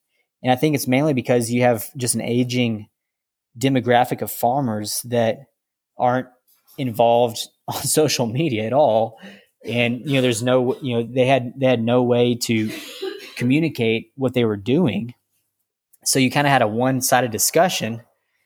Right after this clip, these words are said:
that was kinda negative towards our industry. And so I just got on there,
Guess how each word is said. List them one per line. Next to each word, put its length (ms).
that 220
was 120
kinda 240
negative 500
towards 280
our 120
industry. 640
And 160
so 180
I 80
just 180
got 140
on 160
there, 460